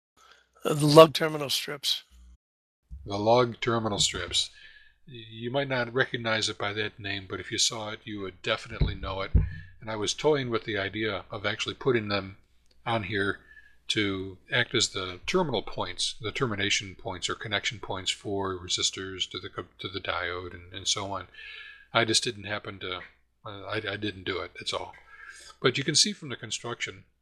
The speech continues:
Speaker 2: where, um, it, it's a pretty straightforward thing, and, uh, the components went on pretty, uh,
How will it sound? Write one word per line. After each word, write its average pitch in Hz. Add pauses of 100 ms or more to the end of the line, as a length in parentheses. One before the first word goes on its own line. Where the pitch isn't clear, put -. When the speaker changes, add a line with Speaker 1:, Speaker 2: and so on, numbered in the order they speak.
(160)
Speaker 2:
where, 104
um, 95 (420)
it, 113
it's 110
a -
pretty 165
straightforward 139
thing, 151
and, 107
uh, 107
the 104
components 123
went 117
on 117
pretty, 117
uh, 110